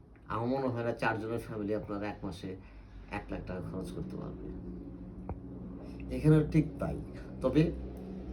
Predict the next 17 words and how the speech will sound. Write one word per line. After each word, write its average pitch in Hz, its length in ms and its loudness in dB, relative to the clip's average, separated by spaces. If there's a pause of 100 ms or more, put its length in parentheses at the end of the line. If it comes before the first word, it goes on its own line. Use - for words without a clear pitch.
করোনার 170 480 8 (180)
পরে 104 240 2
এদেশের 127 600 0
দ্রব্যমূল্যের 120 560 2
দাম 107 220 0
অনেক 104 220 0
বেড়ে 92 260 0
গেছে, 101 320 -6 (1300)
সেটার 104 340 -2
জন্য 107 140 0
একটু - 180 -2
খরচ 101 400 -2
বেড়ে 87 280 -2
গেছে। - 340 -6 (840)
মানুষের 104 420 0 (1400)
আয়ের 110 240 0
সাথে 104 520 -2